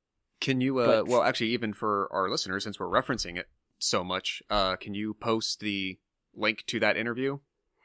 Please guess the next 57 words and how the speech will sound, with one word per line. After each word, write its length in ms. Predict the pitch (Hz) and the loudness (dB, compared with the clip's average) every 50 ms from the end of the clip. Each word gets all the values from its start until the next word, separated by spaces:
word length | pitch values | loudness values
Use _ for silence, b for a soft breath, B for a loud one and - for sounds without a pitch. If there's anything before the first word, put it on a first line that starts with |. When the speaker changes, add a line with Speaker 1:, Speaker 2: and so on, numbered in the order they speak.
| - - | -8 -4
Speaker 1:
uh, 280 | 101 101 101 101 101 98 | 0 2 2 2 2 0
when 140 | 98 107 | 0 -2
the 140 | 101 104 104 | -4 -2 0
ep-, 80 | 101 117 | 2 4
Speaker 2:
Yeah, 100 | 143 156 | 6 6
I 40 | 147 | 8
Speaker 1:
when 60 | 156 | 8
the 60 | 190 | 10
Speaker 2:
know 60 | 208 | 10
I 20 | 220 | 8
Speaker 1:
episode 160 | 214 - - | 8 8 8
Speaker 2:
put 60 | 196 | 6
it 40 | 180 | 8
Speaker 1:
goes 160 | 175 165 147 | 8 8 8
Speaker 2:
on, 60 | 143 131 | 8 4
Speaker 1:
up? 120 | - _ _ _ _ _ _ _ _ _ _ _ _ _ - | 2 _ _ _ _ _ _ _ _ _ _ _ _ _ -10
Speaker 2:
I 60 | - | -6
think 140 | 131 165 165 190 | -2 2 2 2
I 20 | |
put 160 | 180 - 196 170 | 4 4 4 4
it 60 | 147 | 4
on 120 | 131 120 | 2 0
Twitter. 420 | - - - - 147 135 113 113 117 | -2 -4 0 4 4 6 6 6 4
I 40 | |
don't 100 | 127 143 | 4 4
remember 200 | 131 139 143 131 | 4 4 4 4
if 80 | 127 123 | 4 2
I 60 | 127 | 2
put 140 | 113 - 135 | 2 2 2
it 80 | 120 113 | 2 2
on 80 | 110 | 2
Face-, 260 | - - 123 120 - | 2 2 0 2 2
I 100 | - 151 | 2 2
think 140 | 151 208 202 | 6 8 8
I, 100 | 208 185 143 | 8 8 8
no, 120 | 175 180 147 | 8 10 10
I 80 | 127 | 10
did 180 | 143 180 185 - | 10 10 8 6
put 80 | - 175 | 6 6
it 60 | 147 | 6
on 100 | 131 120 | 6 6
Facebook 300 | - 131 113 - - 107 | 4 2 0 0 -4 -4
too. 200 | - - 120 - | 0 0 0 0
It's 160 | - 123 - | 0 -2 0
a 60 | - 139 | 0 2
New 100 | 151 170 | 4 6
York 200 | 180 170 160 - | 6 4 4 6
Times 240 | - 170 156 147 131 | 6 6 6 8 6
article, 500 | 131 113 110 113 - 107 90 87 87 - _ _ _ _ _ _ _ _ _ _ _ | 6 6 4 4 2 2 0 0 -2 -4 _ _ _ _ _ _ _ _ _ _ _
uh, 400 | - 117 117 113 110 107 95 71 - - | 0 2 2 2 2 2 2 2 0 -2
that 180 | - - 123 123 | -6 -6 -4 0
they 240 | - 127 120 120 113 | 2 4 4 4 6
interviewed, 520 | 131 131 123 113 131 131 127 120 113 - - - - | 4 4 4 4 4 4 4 4 2 -2 -4 -2 0
uh, 420 | 120 113 110 110 113 113 110 - - | 2 2 2 2 0 0 0 -2 -2
Marcus 340 | 117 127 127 127 123 120 - | 0 0 0 0 0 0 0
and 100 | 131 107 | 0 -2
McFeely. 420 | 107 - - 113 92 76 69 - | -2 0 2 2 2 2 0 -4